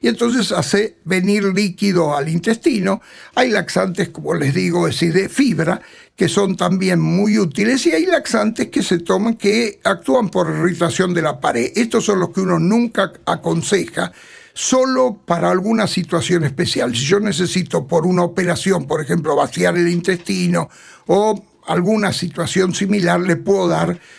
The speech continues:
que son el docusato, el picosulfato, etcétera. Son laxantes que terminan finalmente,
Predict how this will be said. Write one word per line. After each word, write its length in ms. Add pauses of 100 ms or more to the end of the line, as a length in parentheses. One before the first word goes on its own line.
que 140
son 260
el 140
docusato, 800
el 100
picosulfato, 1000
etcétera. 540
Son 220
laxantes 480
que 140
terminan 640
finalmente, 800